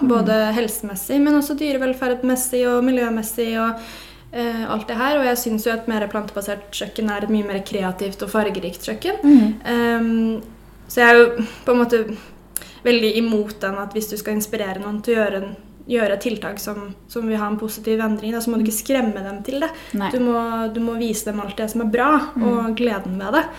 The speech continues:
Speaker 1: Mm.
Speaker 2: Og det er det jeg har prøvd å gjøre med med boka, da. Så
Speaker 1: Det
Speaker 2: det er
Speaker 1: er
Speaker 2: jo en
Speaker 1: nok en riktig måte å gjøre det på, kontra å være litt mer sånn pekefinger,
Speaker 2: Ja.
Speaker 1: «Dette er feil, dette er riktig», på en
Speaker 2: Mm.
Speaker 1: måte. Mm.
Speaker 2: Så det er jo en helt, eh, eller alle oppskriftene er jo helt plantebaserte,
Speaker 1: Mm.
Speaker 2: uten at det egentlig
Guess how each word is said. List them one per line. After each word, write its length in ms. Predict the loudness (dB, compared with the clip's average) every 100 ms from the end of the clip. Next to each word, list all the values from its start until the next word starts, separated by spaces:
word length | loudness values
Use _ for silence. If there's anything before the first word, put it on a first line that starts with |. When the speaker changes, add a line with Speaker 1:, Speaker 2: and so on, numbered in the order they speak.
| -4
Speaker 1:
Mm. 180 | -4 -2
Speaker 2:
Og 60 |
det 100 | -2 -2
er 40 | 0
det 120 | 0
jeg 160 | 0
har 80 | -2
prøvd 260 | -6 -10 -10
å 80 | -10
gjøre 160 | -12
med 240 | -10 -10 -12 -14 -18 -14 -6
med 180 | -4 -2
boka, 280 | -6 -8 -10
da. 100 | -10
Så 120 | -4 0
Speaker 1:
Det 20 |
Speaker 2:
det 80 | 4
er 40 |
Speaker 1:
er 120 | 6
Speaker 2:
jo 60 | 6
en 60 |
Speaker 1:
nok 140 | 6 4
en 380 | 2 2 2 0
riktig 300 | -2 -6 -6
måte 200 | -4 -2
å 80 |
gjøre 100 | -2
det 100 | -2
på, 120 | -6 -4
kontra 300 | -4 -4 -4
å 40 |
være 180 | -2 -2
litt 180 | -4 -6
mer 80 | -4
sånn 160 | -2
pekefinger, 640 | -4 -4 -6 -4 -2 0 2
Speaker 2:
Ja. 140 | 2
Speaker 1:
«Dette 280 | 2 -2 -4
er 40 | -4
feil, 260 | -2 0
dette 160 | 0 -2
er 60 | -4
riktig», 300 | -4 -6 2
på 40 |
en 80 | 6
Speaker 2:
Mm. 140 | 6 8
Speaker 1:
måte. 100 | 6 4 0
Mm. 280 | -2 -4 -8
Speaker 2:
Så 80 | 0
det 80 | 4
er 60 | 6
jo 80 |
en 60 | 6
helt, 380 | 6 4 0 -2
eh, 300 | 0 2 0
eller 300 | 2 2 0
alle 440 | -2 0 0 0 -4 -6
oppskriftene 440 | -6 -4 -4 -2
er 100 | 0 0
jo 60 |
helt 140 | 0 -4
plantebaserte, 680 | -6 -8 -10 -10 -6 0
Speaker 1:
Mm. 120 | 4
Speaker 2:
uten 220 | 4 4 0
at 100 | 0
det 100 | -2
egentlig 640 | -2 -4 -6 -8 -6 -6